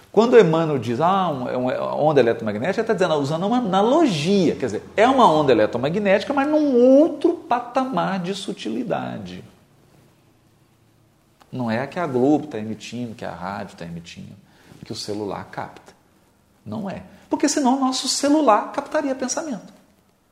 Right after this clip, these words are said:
Nosso aparelho de televisão captaria pensamento, claro. Porque ele é um aparelho pra captar a onda eletromagnética, então é um outro tipo.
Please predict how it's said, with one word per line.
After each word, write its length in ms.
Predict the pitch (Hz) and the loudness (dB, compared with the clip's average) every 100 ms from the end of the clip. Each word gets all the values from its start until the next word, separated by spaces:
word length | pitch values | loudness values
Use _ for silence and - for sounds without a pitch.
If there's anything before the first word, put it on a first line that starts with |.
| _ _ _ _ _ | _ _ _ _ _
Nosso 240 | 180 185 214 | -4 -2 2
aparelho 300 | 208 165 151 | 4 4 4
de 60 | |
televisão 380 | 170 175 180 190 | 0 -2 -2 -4
captaria 380 | 190 - 262 269 | -6 -8 -6 -6
pensamento, 520 | 269 262 370 262 - | -8 -10 -8 -8 -4
claro. 220 | 415 381 - - _ _ _ _ _ _ _ _ _ _ _ _ _ _ _ _ _ - _ _ _ _ _ _ _ _ _ _ _ _ _ _ | -4 -4 -8 -20 _ _ _ _ _ _ _ _ _ _ _ _ _ _ _ _ _ -20 _ _ _ _ _ _ _ _ _ _ _ _ _ _
Porque 160 | 165 | -8
ele 80 | 175 | -4
é 20 | |
um 40 | 170 | -2
aparelho 360 | 170 156 156 | 2 4 2
pra 100 | 156 | -2
captar 360 | - 160 - 170 | -8 -10 -4 -2
a 40 | |
onda 200 | 156 160 | -2 -2
eletromagnética, 760 | 156 156 170 180 220 285 349 - | -2 -2 -6 -8 -6 -8 -8 -10
então 160 | 151 156 | -6 -6
é 40 | |
um 200 | 160 135 | -4 2
outro 400 | 147 269 - 359 | 2 2 -4 -8
tipo. 580 | - - 202 190 - 92 | -8 -10 -8 -10 -12 -16